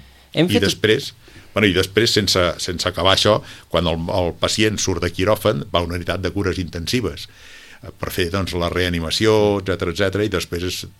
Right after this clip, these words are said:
Speaker 2: hi ha altres persones, doncs, a rehabilitació, més tota la infraestructura hospitalària, doncs, de, d'anàlisis, de, de radiologia, etcètera, etcètera. Vull dir que,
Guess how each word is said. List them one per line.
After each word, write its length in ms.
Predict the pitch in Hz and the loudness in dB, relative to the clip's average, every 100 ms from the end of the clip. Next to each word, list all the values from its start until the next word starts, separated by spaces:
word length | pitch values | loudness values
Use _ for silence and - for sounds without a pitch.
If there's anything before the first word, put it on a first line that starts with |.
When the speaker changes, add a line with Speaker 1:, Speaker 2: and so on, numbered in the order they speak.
| - | -6
Speaker 2:
hi 60 | 95 | -4
ha 60 | 87 | -2
altres 260 | 82 85 76 | -4 -6 -6
persones, 520 | 87 - 98 107 87 | -6 -4 -2 -4 -6
doncs, 220 | 85 90 | -6 -6
a 100 | 82 | -6
rehabilitació, 1120 | 80 85 82 85 90 95 - 110 110 110 113 117 - - - - | -4 -4 -4 -6 -2 -2 2 4 6 6 2 -2 -20 -20 -20 -8
més 280 | 92 90 - | -2 -2 0
tota 240 | 101 95 | 0 2
la 80 | 95 | 0
infraestructura 680 | 92 - 82 104 95 104 92 | 0 -2 -2 -2 0 0 0
hospitalària, 760 | - 98 90 92 98 95 95 | -2 -4 -2 0 2 2 2
doncs, 260 | 98 92 90 | 0 -2 -2
de, 460 | 87 90 90 90 95 | -2 -2 -2 -4 -4
d'anàlisis, 1000 | 95 95 92 90 95 90 - 92 95 85 90 | -4 0 2 2 2 0 0 0 -2 -4 -6
de, 760 | 90 90 92 87 87 85 82 - - - - | -4 -4 -4 -4 -6 -8 -10 -14 -20 -20 -8
de 120 | 95 | -4
radiologia, 840 | 82 98 92 98 92 104 104 101 98 | -2 0 2 2 2 2 2 2 2
etcètera, 320 | 95 92 92 | 0 0 -2
etcètera. 340 | 92 90 95 | -2 -4 -2
Vull 120 | 95 90 | -2 0
dir 120 | 90 | 0
que, 160 | 95 | 0